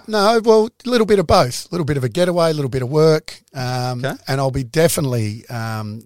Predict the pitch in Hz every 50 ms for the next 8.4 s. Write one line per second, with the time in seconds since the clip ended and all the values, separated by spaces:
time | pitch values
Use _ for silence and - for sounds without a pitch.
0 | _ _ _ _ - - 151 - - 135 120 127 131 123 110 - 120 110 117 135
1 | 147 147 127 127 117 104 - - 117 110 107 110 107 107 101 - - 117 110 107
2 | 104 120 117 101 - - - 117 127 139 117 104 110 98 - 123 117 107 104 -
3 | - 104 120 139 127 110 - - - 147 131 110 - - 156 - - - - -
4 | - _ _ 160 180 226 269 269 240 151 190 160 147 147 147 156 185 196 160 -
5 | - 127 117 104 92 98 131 - _ _ - 143 - - 131 - - 170 151 -
6 | - 143 135 139 - _ _ _ _ _ _ _ _ 156 196 - 220 196 202 196
7 | 180 160 - - - 139 139 143 - - 147 120 120 110 113 123 117 113 117 -
8 | 120 117 120 120 113 110 107